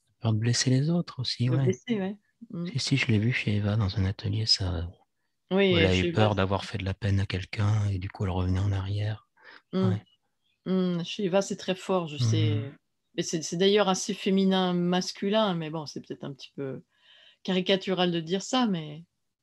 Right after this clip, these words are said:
Speaker 2: les femmes, elles sont plus dans le care, l'attention à l'autre, alors elles ont très peur de, d'exercer une autorité exagérée, puis c'est pas un rôle qu'on leur donne. Tandis que les hommes, euh, eux, ils y vont, mais au risque de, hein, comme parfois Jérôme ou parfois,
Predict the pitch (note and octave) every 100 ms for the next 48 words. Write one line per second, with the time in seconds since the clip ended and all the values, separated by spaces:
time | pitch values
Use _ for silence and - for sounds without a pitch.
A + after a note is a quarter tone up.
0 | _ _ _ _ _ _ _ _ - D#3+
1 | D#3+ A3 F#3+ - F3 F3 E3 E3 E3 -
2 | A3+ A3+ A3+ A3 F#3+ F#3 D#3+ - E3+ E3+
3 | F#3 A#3 A3+ G#3 E3+ D#3+ D#3 D3+ D3+ -
4 | F#3+ - B3 A#3+ E3+ D#3+ D3+ D#3+ D#3 F3
5 | - F#3 F3+ E3 E3+ E3+ F3 D#3 E3 D#3
6 | E3 D#3+ - - E3 D#3+ E3 D#3 F3 -
7 | E3 E3+ F#3+ F#3+ F3 - - _ _ _
8 | _ _ C#3+ D3 - D#3+ D#3+ D3 F#3+ G#3+
9 | E3 C#3+ C3 C3+ - - E3 E3 C#3 D3+
10 | F3 F#3 A#3+ G#3 D#3+ D3 D#3+ F3+ G3+ -
11 | - D#3 C#3+ C#3 B2+ C3 C#3 _ _ _
12 | _ _ _ _ _ _ - - D3+ -
13 | D3+ D3+ - D#3 D3+ E3+ F3 F#3 F#3+ F#3+
14 | E3+ D3+ D3 D3 - - D#3 C#3+ C3+